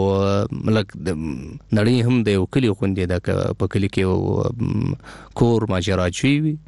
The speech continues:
په دې معنا چې ټول کلیوال ورته وایي چې تاسې ماجراجوی یاست،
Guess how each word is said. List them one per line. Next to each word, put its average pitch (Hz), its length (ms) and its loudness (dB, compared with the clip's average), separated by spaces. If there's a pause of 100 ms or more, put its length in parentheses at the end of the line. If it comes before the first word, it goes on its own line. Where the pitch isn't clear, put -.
(520)
په 107 60 0
دې 98 520 2
معنا 98 480 0
چې 101 240 -4
ټول 123 180 4
کلیوال 117 420 2
ورته 95 240 -2
وایي 92 280 -2
چې 110 240 -8 (440)
تاسې 98 200 0
ماجراجوی 95 720 0
یاست، 127 320 -4